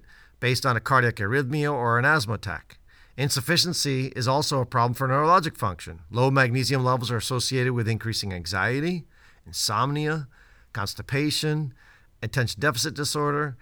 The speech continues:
irritable bowel syndrome, chronic fatigue, and a laundry list of other issues. Low magnesium in the face of reactive oxygen species,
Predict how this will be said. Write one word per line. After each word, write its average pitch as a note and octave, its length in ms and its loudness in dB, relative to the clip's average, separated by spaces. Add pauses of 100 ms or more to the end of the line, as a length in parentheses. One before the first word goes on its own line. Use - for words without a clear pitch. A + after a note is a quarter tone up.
(120)
irritable G#2 280 -4
bowel B2+ 280 6
syndrome, C#3+ 520 -2
chronic G2+ 320 -2
fatigue, D3+ 540 -2
and A2+ 80 -4
a A2+ 40 0
laundry C#3 340 0
list C3+ 200 -2
of A#2+ 100 -4
other G2+ 200 -2
issues. - 520 -4 (520)
Low C3+ 160 4
magnesium C3+ 500 2
in B2+ 80 2
the A2+ 80 2
face B2+ 320 0
of A2 120 -4
reactive A#2+ 320 0
oxygen C#3+ 380 0
species, B2 600 -4